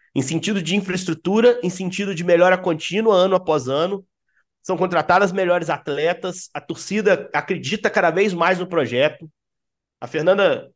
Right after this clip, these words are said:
é, é, tá desde o início muito engajada e, e observando muito. Em outros momentos, quando a gente nem olhava com tanta atenção, fazendo a minha culpa da imprensa,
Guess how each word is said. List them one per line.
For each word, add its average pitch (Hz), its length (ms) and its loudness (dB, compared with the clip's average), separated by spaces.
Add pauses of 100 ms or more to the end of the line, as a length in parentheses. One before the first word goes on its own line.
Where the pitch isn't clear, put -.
(160)
é, 139 300 -8 (100)
é, - 240 -12 (180)
tá 160 120 4
desde 175 320 4
o - 20 0
início 175 580 -2
muito 175 360 2
engajada 151 600 4
e, 156 220 -2
e 151 60 0
observando 147 560 0
muito. 165 420 -4
Em 156 140 -8
outros 208 380 0
momentos, 165 420 -4
quando 175 180 -8
a 165 40 -2
gente 185 260 -10
nem 220 180 -4
olhava 180 380 -2
com - 100 -20
tanta 180 220 -6
atenção, 165 640 -6 (280)
fazendo 135 260 2
a 160 40 0
minha 151 140 2
culpa 165 260 -4
da 151 140 0
imprensa, 165 560 -6